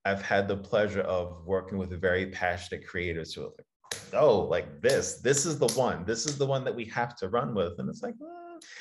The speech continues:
So let's talk about what the tests say, or let's talk about what the, the brief says. And again, when you're working with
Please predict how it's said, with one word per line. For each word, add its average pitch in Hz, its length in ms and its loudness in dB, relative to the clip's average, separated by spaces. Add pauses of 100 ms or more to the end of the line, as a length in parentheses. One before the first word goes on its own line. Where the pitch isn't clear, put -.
(240)
So 147 680 4 (320)
let's 135 600 0
talk 135 340 0
about 92 540 4
what 104 380 0 (140)
the 98 80 -6
tests - 600 -4
say, 55 300 -4
or 82 140 0
let's 90 220 -2
talk 101 360 -2
about 80 420 0
what 85 280 0 (160)
the, 82 240 0
the 90 80 -6
brief 78 440 -10
says. - 540 -8 (160)
And 160 100 4
again, 120 440 4 (220)
when 123 120 -2
you're 123 100 2
working 135 440 4
with 120 160 6